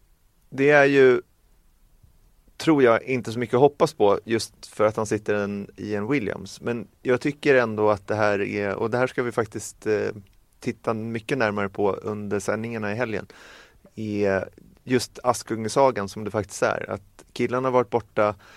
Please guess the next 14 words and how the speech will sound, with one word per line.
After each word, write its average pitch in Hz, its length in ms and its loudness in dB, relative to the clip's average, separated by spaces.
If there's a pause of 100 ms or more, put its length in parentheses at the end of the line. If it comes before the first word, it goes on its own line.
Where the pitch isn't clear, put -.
(140)
när 135 300 4
han 127 140 0
står 110 140 -2
på 107 120 -2
griden 110 460 -4 (400)
i, 101 460 -4 (920)
eh, 104 280 -6
på 107 140 -2
söndag. 104 380 -2 (100)
Då 110 160 -6
har 117 80 0
han 113 120 -2
varit 110 200 -2
borta, 104 500 -2